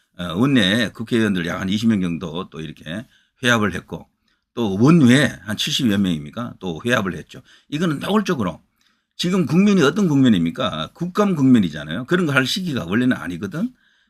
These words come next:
그리고 지금 선거가 지금 치러지고 있잖아요. 그런 거 할 때가 아니야, 지금은. 그런데도 이걸 했다라는 것은 그 정도로 지금 촉박하고 타이밍이 지금 아니면 늦다라고 아마 판단했을 겁니다. 제가 볼 때는요, 지금도 늦어요, 사실은. 많이 늦었어요.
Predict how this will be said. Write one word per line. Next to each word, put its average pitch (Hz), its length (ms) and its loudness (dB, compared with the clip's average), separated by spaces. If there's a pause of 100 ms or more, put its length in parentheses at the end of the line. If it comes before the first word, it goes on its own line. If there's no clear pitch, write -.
그리고 165 200 2
지금 135 280 2
선거가 185 420 2
지금 113 180 2
치러지고 104 400 -2
있잖아요. 78 380 -10 (220)
그런 220 220 2
거 180 80 4
할 - 140 -2
때가 202 220 0
아니야, 113 260 0
지금은. 78 440 -12 (340)
그런데도 175 300 2
이걸 135 200 0
했다라는 120 480 2
것은 82 340 -6 (300)
그 123 140 2
정도로 175 280 4
지금 147 200 0
촉박하고 127 800 -2
타이밍이 160 640 2
지금 156 260 -2
아니면 110 440 0 (300)
늦다라고 113 500 0
아마 82 200 -8
판단했을 107 500 -4
겁니다. 73 300 -16
제가 165 200 2
볼 170 120 0
때는요, 127 440 0 (280)
지금도 180 380 0
늦어요, 120 440 0
사실은. 71 400 -18
많이 123 320 -2
늦었어요. 123 640 -10